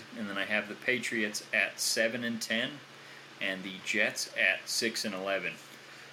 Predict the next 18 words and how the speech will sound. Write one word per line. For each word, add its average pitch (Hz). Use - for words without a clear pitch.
I 123
know 123
that's 127
probably 147
gonna 135
<laughs> -
startle 131
some 131
people, 135
uh, 98
having 117
the 113
Patriots 120
that 113
low. 113
But 113
I 117
think 139